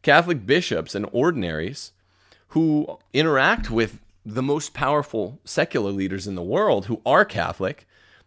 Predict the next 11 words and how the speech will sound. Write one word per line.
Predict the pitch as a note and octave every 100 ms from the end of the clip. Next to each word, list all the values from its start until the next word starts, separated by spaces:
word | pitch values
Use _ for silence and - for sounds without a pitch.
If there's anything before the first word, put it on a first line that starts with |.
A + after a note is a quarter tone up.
| -
they | - C3+
have | - A2+ - E2 - _ _ _ -
maybe | G2 E3+
not | G3+ G3 -
power | - D#3+ F3+ B2
over | G2+ F2 E2 F#2+ _ _
such | - G#2 F#2+ - - - _ _ _ _ _
secular | - G#2+ G2 F2+
leaders, | F2 E2 E2+
but | F#2+ F2+ - _ _ -
influence. | D3 D3 - G2+ D#2 - -